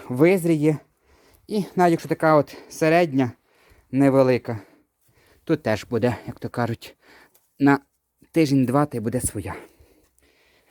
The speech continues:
Так що отакі справи. Той ящик, е, йде в підвал. І думаю, якраз такий ще один ящик зараз ще докупається. Так що до роботи.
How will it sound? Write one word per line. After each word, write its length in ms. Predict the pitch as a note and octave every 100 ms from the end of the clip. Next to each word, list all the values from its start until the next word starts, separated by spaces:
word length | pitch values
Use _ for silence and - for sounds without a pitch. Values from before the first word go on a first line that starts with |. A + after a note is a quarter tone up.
| _
Так 200 | C#3+ -
що 180 | C#3+ C3 - -
отакі 320 | B2 B2 C3+
справи. 340 | - B2 G#2 G2 _ _ _ _ _ _ _
Той 160 | D3 C3+
ящик, 440 | C3 A#2+ B2 - - - - - -
е, 220 | A#2+ A#2
йде 200 | A2 A#2+
в 60 |
підвал. 440 | G#2 A#2 A#2 D#3 G3+ _ _ _ _ _ _
І 80 | F4
думаю, 300 | B3 F#3 D#3+
якраз 200 | C#3 D#3
такий 240 | D3 -
ще 160 | C3+ D3
один 140 | B2+
ящик 360 | B2+ C#3 C#3+ G#2
зараз 360 | A#2+ B2 A#2+ - _ _ _ _
ще 320 | _ - B2+ A#2+ - _ -
докупається. 680 | A2 - - F2+ F#2 - - _ _ _ _ _ _
Так 180 | C#3+ -
що 260 | - B2+ -
до 200 | F#2+ C3
роботи. 440 | C3 G#2 G2 -